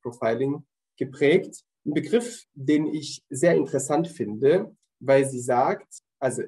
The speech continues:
erstens mal sagt sie, es ist sehr gewalttätig, wobei,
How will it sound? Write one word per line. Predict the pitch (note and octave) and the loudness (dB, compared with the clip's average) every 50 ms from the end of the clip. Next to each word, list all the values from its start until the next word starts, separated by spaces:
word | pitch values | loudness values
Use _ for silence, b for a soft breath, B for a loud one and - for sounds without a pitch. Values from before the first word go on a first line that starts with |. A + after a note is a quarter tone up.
| - _ - | -10 _ 0
erstens | B2+ D#3 E3+ - F3+ E3+ | 2 2 2 4 0 2
mal | C#3+ B2 | 2 2
sagt | B2 B2+ A#2 - - - | 2 2 0 0 -2 -6
sie, | C3+ - | -12 -10
es | - - - | -10 -12 -12
ist | C3 - - - _ _ _ _ | -12 -12 -12 -14 _ _ _ _
sehr | A#2+ A#2+ C3 C3+ B2 | -14 -2 0 0 2
gewalttätig, | B2 A2+ A#2 G#2 B2 - - - - - C3+ C3+ F#3 - - B3 C4 B3+ - - _ _ _ _ _ - | 2 2 2 4 2 2 2 -2 -6 -2 2 2 2 2 2 -2 -2 -2 -6 -14 _ _ _ _ _ -6
wobei, | C#3+ B2+ B2+ B2 A#2+ A#2+ - | -6 -2 0 0 0 0 -2